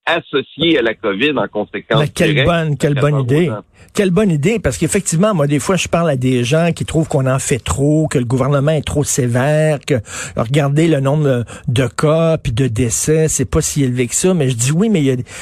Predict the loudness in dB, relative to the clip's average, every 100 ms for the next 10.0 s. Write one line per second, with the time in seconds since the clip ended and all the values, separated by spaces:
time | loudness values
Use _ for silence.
0 | -8 -2 0 0 0 2 2 2 2 0
1 | -2 -2 0 2 0 -2 0 0 2 0
2 | 0 -4 -14 -20 -12 -4 2 2 2 0
3 | 2 0 2 0 2 0 0 0 0 0
4 | 0 0 0 2 0 0 0 -2 -2 0
5 | 0 0 -2 0 0 -2 _ _ _ _
6 | _ _ _ _ _ _ _ _ -4 0
7 | 0 0 -2 -2 -2 0 0 -2 0 0
8 | -2 -4 -2 -2 0 0 0 -2 -2 -4
9 | -2 -2 -2 -4 -6 -8 -4 -2 0